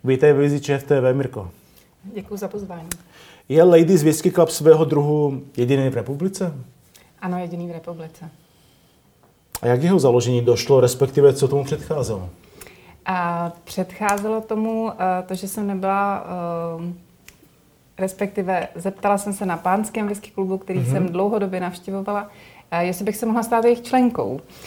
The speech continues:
Speaker 2: A oni vlastně ve stanovách mají napsáno, že nemůžou přijmout ženu jako řádnou členku.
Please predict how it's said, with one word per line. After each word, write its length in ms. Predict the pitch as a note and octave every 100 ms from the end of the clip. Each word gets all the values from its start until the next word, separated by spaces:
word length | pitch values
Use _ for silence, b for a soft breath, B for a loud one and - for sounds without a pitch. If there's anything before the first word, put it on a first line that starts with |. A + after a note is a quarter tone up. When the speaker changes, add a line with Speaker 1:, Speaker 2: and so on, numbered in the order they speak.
| B B -
Speaker 2:
A 680 | F3 E3+ E3 D#3+ D#3+ D#3+ - _ F#3
oni 220 | F#3 F#3+
vlastně 680 | F#3+ F#3 - G#3 G#3 G3+ F#3
ve 80 | F#3
stanovách 480 | - G3 G3 F#3+ G#3
mají 140 | G3+
napsáno, 480 | F#3 F#3 G3+ F#3+ G3+
že 160 | G3+
nemůžou 360 | F#3+ F#3+ F#3+ G#3+
přijmout 340 | G#3 G3+ G#3
ženu 320 | G#3 A3 G3 - -
jako 200 | F#3 F3+
řádnou 340 | F#3 F#3+ F#3+ G3
členku. 500 | - F#3+ F#3+ D3+